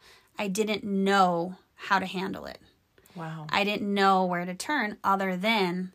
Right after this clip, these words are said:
Speaker 1: the coping mechanism that had been my best friend for twelve years.
Speaker 2: Mm.
Speaker 1: So I was drinking, and, um, my husband was like, "You know what? I know, I know you're going through something because you haven't been going through this for a while."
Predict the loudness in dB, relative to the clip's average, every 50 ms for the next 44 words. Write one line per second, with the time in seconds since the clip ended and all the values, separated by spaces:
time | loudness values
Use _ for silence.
0 | _ -10 -8 -2 0 0 0 0 -2 -4 -2 -2 -2 -4 -4 -6 -6 -4 -4 -4
1 | -4 -2 -2 -2 -2 -2 -4 -4 -4 -4 -4 -2 -4 -4 -4 -6 -6 -6 -2 0
2 | 2 2 2 2 0 -2 -8 -8 -10 -10 -8 -6 -6 -6 -6 -6 -8 -8 -8 -8
3 | -10 -12 -12 -12 -14 -14 _ _ _ _ -20 -20 -20 -20 -14 -10 -10 -8 -6 -2
4 | 4 6 8 10 10 10 10 8 8 6 4 4 4 4 4 4 4 4 2 2
5 | 2 0 0 -2 -2 -4 -6 -6 -4 -4 -2 -2 -4 -4 -6 -6 -4 -4 -4 -6
6 | -4 -4 -4 -2 -2 -2 -2 -2 -4 -4 -6 -6 -6 -6 -6 -8 -8 -8 -6 -4
7 | -2 0 0 -2 -2 -4 -8 -12 -14 -16 -14 -10 -6 -4 -4 -4 -2 -2 -2 -2
8 | -2 -2 -2 -2 0 0 -2 -2 -4 -8 _ _ _ _ _ _ -16 -14 -12 -10
9 | -8 -6 -4 -4 -6 -6 -8 -6 -4 -2 0 0 0 2 0 0 0 0 -2 -2
10 | -2 -2 -4 -8 _ _ -12 -8 -4 -2 2 2 2 2 2 -2 -2 2 2 2
11 | 2 0 -4 -6 -6 -6 -4 -6 -6 -6 -8 -6 -6 -6 -6 -8 -8 -8 -8 -8
12 | -8 -10 -12 -12 -14 -12 -10 -4 -2 0 0 2 0 0 0 -2 0 0 0 0
13 | -2 -4 -6 -6 -6 -6 -6 -6 -6 -6 -4 0 4 6 6 6 4 2 -2 -6
14 | -8